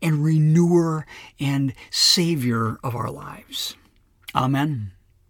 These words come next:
It is indeed graduating seniors Sunday this weekend, and everyone, I'm speaking to you as well on this podcast, your church family, your friends in faith at Saint John's celebrate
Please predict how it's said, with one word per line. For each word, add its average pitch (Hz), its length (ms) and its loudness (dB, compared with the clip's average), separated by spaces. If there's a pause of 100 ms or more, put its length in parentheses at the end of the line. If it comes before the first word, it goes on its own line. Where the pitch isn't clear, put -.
(340)
It 170 180 6
is 180 160 12
indeed 165 280 2
graduating 160 580 2
seniors 135 840 2 (220)
Sunday 143 600 0
this 120 260 -4
weekend, 151 540 0
and 151 420 0 (340)
everyone, 262 580 2
I'm 170 140 -2
speaking 180 460 -4
to 170 140 -6
you 220 280 0
as 170 160 -4
well 202 400 0 (300)
on 170 160 0
this 151 160 -2
podcast, - 920 -6 (540)
your 202 400 2
church 175 400 -6
family, 123 540 -4
your 156 240 -2
friends 226 600 0
in 165 200 -2
faith 147 420 -4
at - 140 -8
Saint 147 240 -4
John's 120 640 -4 (400)
celebrate 147 1000 0